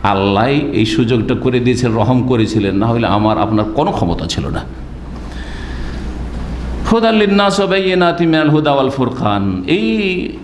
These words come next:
কোরআন কারীমে বিশ্বজাহানের সমস্ত মানুষের জন্য হেদায়েত রাখা আছে। হেদায়েত নিল, নিল না তার ব্যাপার, কিন্তু সকলেই এখান থেকে রাস্তা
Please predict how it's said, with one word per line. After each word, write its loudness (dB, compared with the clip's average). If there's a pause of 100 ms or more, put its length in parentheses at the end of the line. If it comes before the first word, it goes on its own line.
(400)
কোরআন 2
কারীমে 2 (480)
বিশ্বজাহানের 2
সমস্ত 2
মানুষের 0
জন্য 2
হেদায়েত 2
রাখা -2
আছে। -6
হেদায়েত 0
নিল, 2
নিল 0
না 2
তার 2
ব্যাপার, -2 (840)
কিন্তু -6
সকলেই 0
এখান 0
থেকে 0
রাস্তা 0